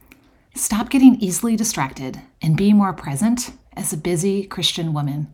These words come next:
The number one thing you told her you want is to fully focus on what matters most in the moment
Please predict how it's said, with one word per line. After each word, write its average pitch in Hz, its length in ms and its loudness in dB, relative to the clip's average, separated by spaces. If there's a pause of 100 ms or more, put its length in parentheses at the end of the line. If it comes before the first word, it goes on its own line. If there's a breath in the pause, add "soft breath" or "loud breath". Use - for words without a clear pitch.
(760 soft breath)
The 196 60 -2
number 247 200 8
one 285 140 4
thing 233 160 2
you 196 100 2
told 175 280 -4
her 180 100 -6
you 165 120 -2
want 147 520 -6
is 156 100 -2
to - 80 -8
fully 214 400 -2
focus 151 460 -6
on 165 160 -4
what 175 160 -8
matters 185 360 -4
most 170 280 -6
in 170 60 -4
the 170 40 -8
moment 175 480 -2